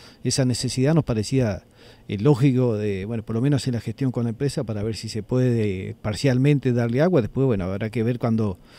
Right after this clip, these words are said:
llegue el momento de habilitarla finalmente, cómo lo hace la cooperativa, ¿no? Porque ya pasarán a ser usuarios. En este momento no, eh, ninguno de ellos paga el servicio de agua porque no, no, no está registrado dentro del sistema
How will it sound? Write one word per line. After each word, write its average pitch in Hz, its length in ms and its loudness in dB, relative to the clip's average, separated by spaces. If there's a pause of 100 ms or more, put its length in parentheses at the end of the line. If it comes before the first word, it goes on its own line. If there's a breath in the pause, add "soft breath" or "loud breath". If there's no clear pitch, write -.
(260 loud breath)
llegue 135 200 2
el 135 40 4
momento 135 320 4
de 127 140 4
habilitarla 120 560 2
finalmente, 123 500 2
cómo 113 220 2
lo 123 100 2
hace 113 160 -2
la 110 60 -2
cooperativa, 127 560 4
¿no? 139 100 4
Porque 98 220 -2
ya 107 100 -2
pasarán 107 460 0
a 104 80 0
ser 117 180 -2
usuarios. 139 420 2
En 117 60 -2
este 113 160 -4
momento 139 340 4
no, 101 220 2 (560 loud breath)
eh, 123 240 4
ninguno 131 420 6
de 135 60 8
ellos 131 220 4
paga 131 200 2
el 123 60 2
servicio 123 400 2
de 127 100 4
agua 160 200 4
porque 101 280 -4
no, 85 220 -6
no, 98 160 -8
no 104 80 -4
está 156 160 2
registrado 117 560 2
dentro 117 300 0
del 101 100 0
sistema 117 580 -2